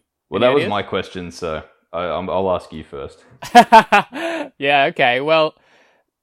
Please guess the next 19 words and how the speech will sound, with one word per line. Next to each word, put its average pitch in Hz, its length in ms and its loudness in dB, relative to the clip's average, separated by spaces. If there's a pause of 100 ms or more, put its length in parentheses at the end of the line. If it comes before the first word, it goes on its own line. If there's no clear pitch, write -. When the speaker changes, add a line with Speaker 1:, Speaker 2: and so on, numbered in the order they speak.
(240)
Speaker 2:
I 180 80 -4
think 277 200 -2
I 285 80 -2
might 254 160 0
have 165 180 -4
mentioned 151 380 -4
this 143 240 -4
right 139 260 -2
at 135 80 -6
the 135 60 -12
beginning, 127 680 -6 (160)
how 139 300 0
well 127 420 -2
the 123 140 -14
forward 123 320 -6
line 120 220 0
is 113 120 -16
functioning 120 520 -10
with, 117 260 -14